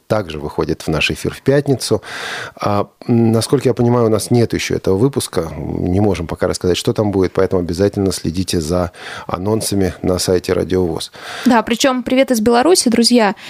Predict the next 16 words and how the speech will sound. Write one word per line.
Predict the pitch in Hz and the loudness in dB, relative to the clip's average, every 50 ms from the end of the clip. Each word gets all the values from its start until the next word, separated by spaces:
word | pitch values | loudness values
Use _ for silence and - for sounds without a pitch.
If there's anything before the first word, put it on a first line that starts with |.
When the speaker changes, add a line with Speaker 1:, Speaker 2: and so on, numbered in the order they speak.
| - - - | -16 -10 -4
Speaker 2:
если | - - 233 | -2 0 4
вы | 233 | 4
не | 233 240 | 4 4
знаете, | 240 233 240 214 196 202 - - | 6 4 4 4 2 0 -2 -4
там | - - 196 220 247 240 | 0 0 2 2 2 2
теперь, | - 240 - 240 240 240 240 | 0 2 2 4 4 4 6
э, | 233 226 220 220 220 214 214 214 208 - - _ _ - - _ _ - - | 4 4 4 4 4 4 4 2 0 -2 -6 _ _ -20 -20 _ _ -2 2
э, | 233 214 208 208 202 202 196 196 196 196 190 | 2 4 4 4 4 4 4 4 4 4 4
разыгрываются | 208 240 240 247 254 220 240 220 226 226 - - | 4 4 4 4 4 4 4 4 4 2 2 -2
призы. | 220 - 247 254 254 214 208 175 180 208 - _ - | -2 2 2 4 4 4 2 2 0 -4 -6 _ -2
Например, | 214 - 226 220 214 202 196 - - - - - | 0 2 4 4 4 2 0 -4 -8 -16 -12 -6
чистка | - - 311 - - - 247 | -2 0 0 0 0 0 2
зубов, | 214 240 196 185 175 180 190 208 - - - - - - - - - | 2 2 2 2 2 2 2 2 -2 -6 -18 -18 -20 -20 -14 -6 -2
э, | 190 196 | 0 0
бесплатная | 196 196 208 - - 240 254 277 285 - 254 240 220 220 214 214 214 208 | 2 0 0 0 2 2 2 2 2 2 2 4 4 4 4 2 2 0
пицца, | - - 220 233 214 - - - 226 226 214 220 | 0 2 2 4 4 4 0 2 2 2 2 2